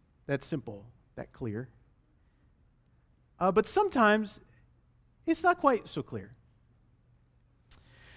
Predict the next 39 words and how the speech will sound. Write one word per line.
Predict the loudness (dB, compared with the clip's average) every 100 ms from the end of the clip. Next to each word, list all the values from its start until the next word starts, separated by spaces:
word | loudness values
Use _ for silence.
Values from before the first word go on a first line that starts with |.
| -10 4
You |
know, | 6
if | 10
I, | 12 12
if | 8 6
I | 6
stopped | 6 6 10 10 8 0
doing | 2 2
my | 2
job, | 2 2 2 2 -2 -10 -18 -20 -20 _ -10
um, | -8 -8 -10 -14 -20 _ _ _ _ _ _ -20 -10 -4
and | -2
just | -2 -2
started | 2 4 2
hanging | -2 0
out | 2 0
at |
home | 0 -2
all | -2
day | 0 0
long, | 0 -4 -8 -14 _ -10
every | -6
day, | -4 -6 -8 -20 _ _ _ _ _ _ _ _ _ _ _ _
playing | -2 0 0
Mario | 2 2 2
Kart | 0 -2
sixty-four | -2 -10 -10 -6 -2 0 0 0
and | -2
drinking | -4 -4
Mountain | -6 -6 -4
Dew, | -4 -4 -6 -10 -20 -12
and | -10 -6
didn't | -2 0
come | 2 2
into | 2
work, | 2 0
didn't | -2
do | 0 0
anything, | 0 -2 -6